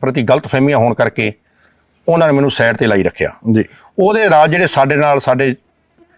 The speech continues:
Speaker 1: ਜੁੜੇ ਹੋਏ ਸੀਗੇ, ਜਿੰਨੇ ਵੀ ਸਾਡੇ ਨਾਲ ਵੋਟਰ, ਸਪੋਰਟਰ ਸਾਡੇ ਜੁੜੇ ਹੋਏ ਸੀਗੇ, ਉਹਨਾਂ ਦੀਆਂ ਭਾਵਨਾਵਾਂ ਨੂੰ ਵੀ ਠੇਸ ਪਹੁੰਚੀ। ਇਸ ਕਰਕੇ ਹਲਕੇ ਦੇ ਲੋਕਾਂ ਨੇ ਇਹ ਮਨ ਬਣਾ ਲਿਆ ਸੀਗਾ ਕਿ ਅਸੀਂ ਆਜ਼ਾਦ ਇਲੈਕਸ਼ਨ ਲੜਨਾ ਹੀ ਲੜਨਾ।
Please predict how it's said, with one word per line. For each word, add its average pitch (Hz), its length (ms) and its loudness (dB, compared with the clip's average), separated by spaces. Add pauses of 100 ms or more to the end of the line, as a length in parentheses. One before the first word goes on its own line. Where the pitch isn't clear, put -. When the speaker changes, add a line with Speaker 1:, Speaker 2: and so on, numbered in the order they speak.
(340)
Speaker 1:
ਜੁੜੇ 127 300 0
ਹੋਏ 143 120 0
ਸੀਗੇ, 139 280 -2
ਜਿੰਨੇ 127 260 0
ਵੀ 127 100 -2
ਸਾਡੇ 120 220 -2
ਨਾਲ 120 120 0
ਵੋਟਰ, 120 300 -2
ਸਪੋਰਟਰ 120 420 -4
ਸਾਡੇ 117 220 -2
ਜੁੜੇ 110 240 0
ਹੋਏ 117 120 0
ਸੀਗੇ, 120 280 -4 (380)
ਉਹਨਾਂ 196 260 2
ਦੀਆਂ 165 160 0
ਭਾਵਨਾਵਾਂ 127 340 2
ਨੂੰ 110 80 0
ਵੀ 117 60 0
ਠੇਸ 107 260 -4
ਪਹੁੰਚੀ। 87 360 -6 (500)
ਇਸ 190 200 -2
ਕਰਕੇ 165 460 -2 (340)
ਹਲਕੇ 175 360 -2
ਦੇ 196 100 0
ਲੋਕਾਂ 156 440 0
ਨੇ 139 300 -4 (360)
ਇਹ 156 100 -2
ਮਨ 120 280 2
ਬਣਾ 151 200 2
ਲਿਆ 123 140 2
ਸੀਗਾ 143 320 0 (340)
ਕਿ 156 140 -6 (100)
ਅਸੀਂ 147 320 -2 (480)
ਆਜ਼ਾਦ 127 340 4
ਇਲੈਕਸ਼ਨ 127 340 -2
ਲੜਨਾ 101 200 -2
ਹੀ 98 40 2
ਲੜਨਾ। 82 280 -2